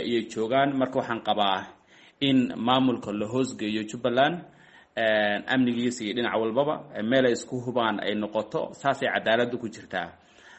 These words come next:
Marka haddii saas la sameeyo, doorashadu way ku dhici kartaa. Haddii, ee, maamulka la hoos geen waayo oo isaguna uu dad keensan waayo, isaguna uu dhinac u istaago oo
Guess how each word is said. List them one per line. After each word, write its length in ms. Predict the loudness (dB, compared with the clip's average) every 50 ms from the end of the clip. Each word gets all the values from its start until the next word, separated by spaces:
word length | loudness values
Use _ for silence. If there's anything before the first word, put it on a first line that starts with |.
| -12 _
Marka 200 | -6 -4 -2 -2
haddii 180 | 0 0 0 2
saas 220 | 4 2 2 2
la 120 | 0 -2
sameeyo, 340 | -2 -2 -2 0 2 2 2 2
doorashadu 340 | 0 0 0 0 0 2
way 80 | 2 2
ku 80 | 0 -2
dhici 200 | -4 -4 -4 -6
kartaa. 360 | -8 -10 -4 -2 0 0 0
Haddii, 800 | -2 -2 -4 -6 -6 -6 -4 -4 -2 -2 -2 -4 -4 -6 -10 -12 -10 -4
ee, 520 | 0 2 4 4 4 4 2 2 0 -2 -8 -14 -18 -20 -20 -8 -2
maamulka 560 | 2 2 4 4 2 0 0 0 0 2 2
la 120 | 2 0
hoos 280 | 0 0 0 0 -2 -2
geen 240 | 0 0 0 2 2
waayo 320 | 2 2 2 2 2 2
oo 180 | 0 -2 -2 -4
isaguna 380 | -4 -4 -4 -4 -2 -2 -2 -2
uu 140 | -2 -2
dad 200 | -2 -2 -4 -4
keensan 360 | -4 -4 -4 -4 -4 -4 -2 0
waayo, 280 | 2 2 2 2 0 -2
isaguna 380 | -4 -4 -4 -4 -4 -2 -2 -4
uu 160 | -4 -4 -2
dhinac 240 | 0 2 2 2 2
u 80 | 0 0
istaago 420 | -2 -4 -4 -2 -2 0 0 2
oo 220 | 2 2 0 0